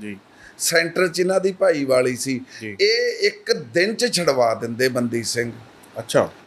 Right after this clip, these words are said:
Speaker 2: ਇਹਨਾਂ ਨੇ ਨਹੀਂ ਛਡਵਾਏ,
Speaker 1: ਹੂੰ।
Speaker 2: ਜਾਣ ਕੇ ਨਹੀਂ ਛਡਵਾਏ। ਇਹ ਅੱਜ ਬੰਦੀ ਸਿੰਘਾਂ ਦੀ ਗੱਲ ਤਾਂ ਕਰਦੇ ਆ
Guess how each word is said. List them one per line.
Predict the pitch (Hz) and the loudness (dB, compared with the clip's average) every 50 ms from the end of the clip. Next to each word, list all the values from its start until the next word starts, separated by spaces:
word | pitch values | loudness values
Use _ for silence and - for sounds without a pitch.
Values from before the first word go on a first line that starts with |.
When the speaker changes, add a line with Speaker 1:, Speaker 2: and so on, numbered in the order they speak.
| - | -2
Speaker 2:
ਇਹਨਾਂ | 160 175 180 190 196 | 0 0 0 0 -2
ਨੇ | 196 196 196 180 | -2 -2 -4 -4
ਨਹੀਂ | 165 143 131 131 147 185 220 226 | -4 -4 -2 0 0 0 0 0
ਛਡਵਾਏ, | 190 151 147 127 120 107 101 98 90 | -2 -4 -4 -4 -4 -4 -4 -6 -8
Speaker 1:
ਹੂੰ। | 80 - _ _ _ 110 107 104 101 | -10 -14 _ _ _ -14 -14 -10 -4
Speaker 2:
ਜਾਣ | - 156 156 180 214 240 | 0 0 2 2 2 2
ਕੇ | 240 240 - 214 208 | 0 0 0 -2 -2
ਨਹੀਂ | 190 180 180 160 | 0 -4 -6 -4
ਛਡਵਾਏ। | 143 156 156 156 160 160 160 160 170 180 165 170 - - - - - - - _ - | -2 0 2 4 4 4 4 4 4 2 0 -4 -10 -16 -16 -16 -16 -18 -8 _ 2
ਇਹ | 208 220 220 214 | 2 4 4 2
ਅੱਜ | 208 190 202 | 2 0 0
ਬੰਦੀ | 190 165 185 180 175 170 196 190 | 2 2 2 0 0 -4 -6 -4
ਸਿੰਘਾਂ | 160 151 190 185 185 196 196 202 | -4 -4 -4 -2 0 0 0 0
ਦੀ | 190 196 190 | 0 -2 -2
ਗੱਲ | 170 175 175 170 175 175 - - | 0 0 0 0 0 -2 0 2
ਤਾਂ | 156 147 151 160 | 2 4 2 2
ਕਰਦੇ | 156 - 170 151 147 131 131 151 151 156 165 | 0 0 0 0 0 0 -2 0 0 2 2
ਆ | 170 175 175 175 | 2 2 2 0